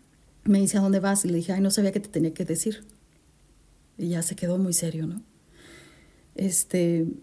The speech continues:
o a veces así de que le pongo la mano enfrente, ya cuando es como ya lo siento muy agresivo el cuestionamiento, entonces ya pones la mano al frente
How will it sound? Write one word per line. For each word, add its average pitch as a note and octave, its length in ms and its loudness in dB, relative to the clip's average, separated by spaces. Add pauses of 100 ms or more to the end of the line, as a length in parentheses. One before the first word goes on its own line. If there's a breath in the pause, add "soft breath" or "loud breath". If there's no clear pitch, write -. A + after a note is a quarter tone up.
(120)
o G3 300 6
a G3 40 4
veces G#3 300 4
así G#3 220 4
de G3 140 0
que F3+ 200 2
le F3 80 4
pongo F#3+ 240 0
la G3+ 140 4
mano F#3 240 2
enfrente, F#3+ 440 0
ya G3+ 160 2
cuando G3+ 200 4
es - 280 0
como F3+ 300 4
ya F#3+ 140 4
lo G3+ 100 4
siento G#3 240 4
muy G3+ 160 6
agresivo G3 680 0 (120)
el E3+ 280 -2
cuestionamiento, F3+ 760 0
entonces F3 360 -2
ya F3 160 -2
pones F3+ 280 -4
la F3 80 -4
mano F3 320 0
al F3 140 -4
frente G3+ 540 -2